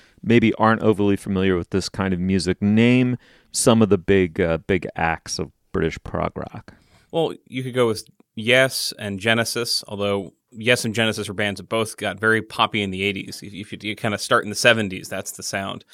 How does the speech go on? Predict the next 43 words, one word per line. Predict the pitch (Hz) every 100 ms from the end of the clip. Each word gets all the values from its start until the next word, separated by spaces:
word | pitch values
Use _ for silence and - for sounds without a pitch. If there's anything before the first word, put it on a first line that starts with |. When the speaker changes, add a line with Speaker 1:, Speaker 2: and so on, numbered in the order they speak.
| - - -
Speaker 2:
Uh, | 104
King | - 147
Crimson, | 139 131 117 120 110
who, | 104 104 101 98 _ _ _ _
again, | 113 113 110 101
morph | - 104 104 110 - -
very | 95 123 147
much | 101 95 -
between | 101 - 101 95
album | 98 95
to | 92 -
album, | 107 98 92 98 _ _ _
one | - 104
of | 92
the, |
one | - 101
of |
the | 95
main | 98 98
bands, | 101 95 95 95 -
uh, | 90 95
Jethro | 110 - 98
Tull, | - 123 117
and | 104 104 - _ -
Emerson, | 139 170 156
Lake | 135 127
and | 110
Palmer, | - 107 107 98 95 _ -
who | 110 101 98 -
are | 95 92
referenced | 135 180 117 104
in | 104
the |
title | 95 110
of | 95
the | 92
book, | 143 107 95 - _ _ _ -
uh, | - - -
are, | - 107 -
are | 107 104 95 _ _ _ - -
kind | - 165
of | 147 110
the | 110 101